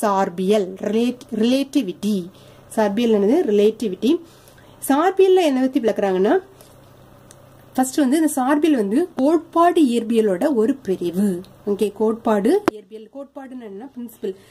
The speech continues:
இப்போ நம்ம இந்த யு-, நம்ம வந்து ஒண்ணு ஒரு, ஆ, நம்மளுக்கு தோ-, தோன்றக்கூடிய, உள்ளுணர்வில் தோன்றக்கூடிய எண்ணங்களை வந்து நம்ம வெளிப்படுத்தி அதை வந்து ஆய்வகத்தின் மூலமாக, ஆ, ஆய்வகத்தின் மூலமாக வந்து ப்ரூஃப் பண்ணி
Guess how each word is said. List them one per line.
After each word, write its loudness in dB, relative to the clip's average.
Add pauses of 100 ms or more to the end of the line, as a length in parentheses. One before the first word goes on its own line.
(180)
இப்போ -6
நம்ம -2
இந்த 0
யு-, 0
நம்ம 2
வந்து 2
ஒண்ணு 2
ஒரு, 2 (340)
ஆ, 2 (1400)
நம்மளுக்கு 2
தோ-, -2
தோன்றக்கூடிய, 2
உள்ளுணர்வில் 2
தோன்றக்கூடிய 0
எண்ணங்களை 4
வந்து 2
நம்ம 2
வெளிப்படுத்தி 2
அதை -2
வந்து 0
ஆய்வகத்தின் -16
மூலமாக, -12 (440)
ஆ, -2 (720)
ஆய்வகத்தின் 4
மூலமாக 0
வந்து 0
ப்ரூஃப் 0
பண்ணி 2